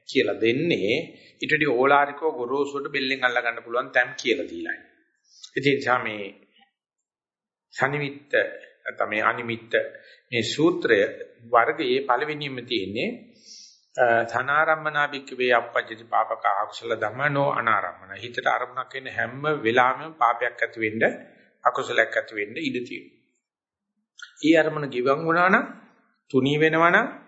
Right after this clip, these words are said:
සූක්ෂම වෙනවා නම්, ඒ කියන්නේ පාපය ගිවන් වෙනවා, සූක්ෂම වෙනවා, සූක්ෂම වෙනවා, තුනී වෙනවා, ක්ෂය වෙනවා, වැය වෙනවා, නිරුද්ධ වෙනවා. ඉතින් ඒ නිසා අපිට තියෙන්නේ යම් අරමුණක් අරගන්නවා, සියලු අරමුණු විශේෂයි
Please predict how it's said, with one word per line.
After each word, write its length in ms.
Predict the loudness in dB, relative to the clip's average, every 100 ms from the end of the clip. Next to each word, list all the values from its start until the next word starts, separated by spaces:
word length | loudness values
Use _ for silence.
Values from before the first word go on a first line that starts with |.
| _ _
සූක්ෂම 440 | -2 2 2 2 4
වෙනවා 320 | 4 4 4
නම්, 200 | 2 0 -6 -20 _ _
ඒ 80 | -2
කියන්නේ 260 | 0 0 2
පාපය 320 | 4 2 -2
ගිවන් 300 | -4 -2 -2 0
වෙනවා, 280 | 0 0 0 -12 _ _ _ _
සූක්ෂම 400 | -4 -2 0 -2 -2
වෙනවා, 360 | -2 0 0 -2
සූක්ෂම 440 | -4 0 0 -2 -2
වෙනවා, 360 | 2 4 4 2 -4 -20 -20 _
තුනී 320 | -2 0 0
වෙනවා, 340 | -2 2 2 2 -4
ක්ෂය 280 | -6 0 2
වෙනවා, 320 | 0 -6 -14 -20 _ 2
වැය 200 | 4 4
වෙනවා, 280 | -2 -12 -20 _
නිරුද්ධ 340 | -2 0 2
වෙනවා. 300 | 2 0 -6 -20 _ _ _ _ _ _ -20 -16
ඉතින් 220 | -4 0
ඒ 100 | 0
නිසා 220 | 0 -2
අපිට 200 | 0 -2
තියෙන්නේ 420 | -6 -2 0 2 2
යම් 180 | 2 -2 -12 -20 _ _ _ -4
අරමුණක් 500 | 2 2 2 0 0
අරගන්නවා, 560 | 0 2 2 0 -6 -4
සියලු 340 | -2 0 4
අරමුණු 340 | 4 4 0 -2
විශේෂයි 520 | 0 2 2 0